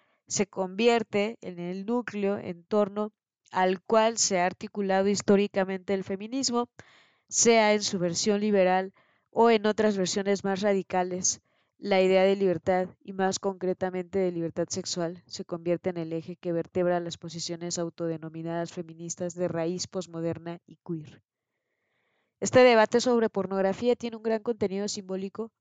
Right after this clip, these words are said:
porque marca el inicio de lo que será una discusión mucho más amplia en el interior del feminismo. A finales de los años ochenta ya están configurados dos discursos arraigados en paradigmas teóricos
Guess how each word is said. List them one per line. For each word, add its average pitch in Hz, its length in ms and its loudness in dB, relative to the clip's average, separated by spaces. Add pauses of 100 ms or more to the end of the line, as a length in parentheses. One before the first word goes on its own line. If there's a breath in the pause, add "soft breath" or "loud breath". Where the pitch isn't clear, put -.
porque 190 300 -2
marca 208 360 2
el 220 120 -2
inicio 208 440 -4
de 202 80 -4
lo 180 120 -6
que 185 120 -14
será 180 260 -2
una 190 140 -2
discusión 202 560 -4
mucho 269 280 -6
más 214 260 -4
amplia 190 460 -8
en 208 180 -8
el 208 100 -6
interior 185 420 -6
del 170 140 -6
feminismo. 226 500 -10 (640 soft breath)
A - 60 -18
finales 214 480 0
de 226 120 2
los 190 200 -4
años 226 260 -4
ochenta 214 560 -4 (360 soft breath)
ya 220 180 4
están 226 280 0
configurados 214 640 0
dos 214 180 -4
discursos 208 540 -10
arraigados 185 600 -4
en 185 120 -12
paradigmas 180 640 -4
teóricos 190 600 -6